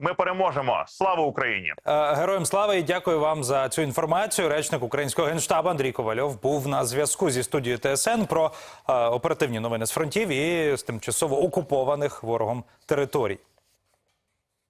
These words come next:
Speaker 2: Е, спільне селфі за півтори тисячі кілометрів. Український президент звернувся до студентів в Гаазі. Телеміст, е, Нідерландів із Києвом влаштували відразу в двох величезних аудиторіях.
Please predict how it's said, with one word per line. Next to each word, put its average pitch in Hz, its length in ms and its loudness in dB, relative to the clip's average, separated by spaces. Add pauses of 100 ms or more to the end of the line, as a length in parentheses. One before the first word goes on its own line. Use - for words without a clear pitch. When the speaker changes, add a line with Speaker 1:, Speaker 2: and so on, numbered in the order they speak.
(800)
Speaker 2:
Е, 147 100 4
спільне 220 420 2
селфі 226 500 2
за 165 160 2
півтори 190 380 2
тисячі 196 420 -2
кілометрів. 196 600 2
Український 180 400 0
президент 170 520 2
звернувся 180 540 2
до 170 140 2
студентів 180 540 0
в 143 40 2
Гаазі. 180 460 2
Телеміст, 160 600 0
е, 147 500 4
Нідерландів 156 580 2
із - 120 2
Києвом 220 420 0
влаштували 165 480 2
відразу 165 420 2
в 139 80 -2
двох 147 360 0
величезних 135 640 0
аудиторіях. 160 600 0